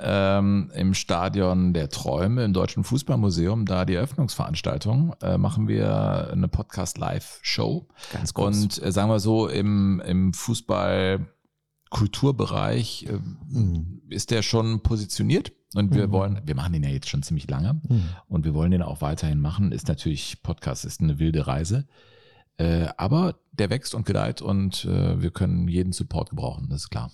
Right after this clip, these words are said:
Speaker 1: Und Leute, die das hören.
Speaker 2: Ja,
Speaker 1: Jogo
Speaker 2: ja, ja.
Speaker 1: Bonito.
Speaker 2: Also ich bin
Speaker 1: Schönes
Speaker 2: sicher,
Speaker 1: Spiel.
Speaker 2: ein paar hundert Hörer kommen jetzt, hoffe
Speaker 1: Ja.
Speaker 2: ich doch mal sehr dazu durch
Speaker 1: Ja.
Speaker 2: diesen Podcast hier. Und da sind wir aber schon, ich habe mir total erlaubt heute Morgen, ich habe ja gesagt, ich bin,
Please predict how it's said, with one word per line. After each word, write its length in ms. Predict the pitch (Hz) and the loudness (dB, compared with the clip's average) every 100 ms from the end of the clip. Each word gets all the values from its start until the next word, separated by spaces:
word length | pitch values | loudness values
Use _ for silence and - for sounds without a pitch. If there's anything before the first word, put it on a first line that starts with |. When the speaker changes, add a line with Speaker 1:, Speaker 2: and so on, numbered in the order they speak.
| _ | _
Speaker 1:
Und 160 | 131 123 | 2 2
Leute, 220 | 110 139 | 2 2
die 40 | |
das 140 | 117 165 | 0 0
hören. 180 | - - - | -4 -6 -2
Speaker 2:
Ja, 220 | 190 233 - - | 0 0 -4 -2
Speaker 1:
Jogo 100 | 143 | 2
Speaker 2:
ja, 80 | |
ja. 60 | 131 | 4
Speaker 1:
Bonito. 380 | 127 117 - - _ _ - | 2 0 -8 -12 _ _ -4
Speaker 2:
Also 120 | 139 139 | 0 2
ich 40 | |
bin 100 | 165 | 4
Speaker 1:
Schönes 120 | 175 190 | 2 2
Speaker 2:
sicher, 180 | 170 | 2
Speaker 1:
Spiel. 60 | 156 - - | 0 -4 -2
Speaker 2:
ein 100 | 135 | 2
paar 200 | 165 160 | 2 4
hundert 400 | 175 160 156 147 | 4 2 2 2
Hörer 240 | 156 147 | 2 0
kommen 220 | - 143 | 2 2
jetzt, 340 | 139 - - 104 | 2 0 -2 2
hoffe 180 | 123 147 | 2 4
Speaker 1:
Ja. 40 | 139 | 2
Speaker 2:
ich 40 | |
doch 80 | 127 | 2
mal 140 | 123 | 2
sehr 160 | 104 139 | 2 2
dazu 280 | 110 - 170 | 0 0 2
durch 160 | 120 104 | 2 2
Speaker 1:
Ja. 80 | |
Speaker 2:
diesen 300 | - 139 135 | 2 2 2
Podcast 500 | 98 95 - 95 - | 2 0 0 -2 -2
hier. 200 | - 117 135 - - - - | 0 0 -2 -10 -18 -18 -4
Und 160 | - 143 | 2 4
da 20 | |
sind 140 | 143 196 | 4 2
wir 80 | 175 | 2
aber 140 | 170 | 2
schon, 680 | - 170 175 170 135 120 - | 2 2 2 2 0 -2 -4
ich 180 | - 143 | -2 0
habe 120 | 147 | 4
mir 160 | 147 135 | 4 2
total 340 | 131 139 147 | 2 2 4
erlaubt 420 | 127 123 147 - | 4 2 0 -2
heute 180 | 143 123 | 0 2
Morgen, 200 | 123 139 | 4 4
ich 40 | 120 | 2
habe 100 | 117 | 0
ja 40 | |
gesagt, 220 | 113 110 | -2 -4
ich 60 | - | 0
bin, 260 | 110 110 | 2 2